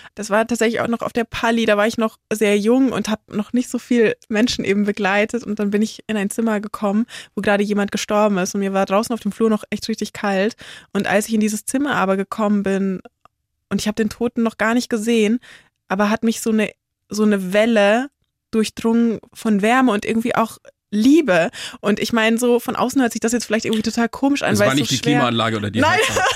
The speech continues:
Speaker 1: <laughs> Nein, das war es definitiv nicht. Aber es war einfach,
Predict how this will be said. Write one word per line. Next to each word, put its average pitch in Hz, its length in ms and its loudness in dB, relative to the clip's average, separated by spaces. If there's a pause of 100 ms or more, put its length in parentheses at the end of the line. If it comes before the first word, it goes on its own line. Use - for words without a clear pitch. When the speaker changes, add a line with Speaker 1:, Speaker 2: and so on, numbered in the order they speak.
(200)
Speaker 1:
<laughs> 960 360 -4
Nein, 294 240 2
das 262 160 -2
war 269 140 2
es - 80 -10
definitiv 294 720 0
nicht. 277 340 2 (320)
Aber 247 340 2
es - 200 -10
war 254 280 2
einfach, 247 420 -2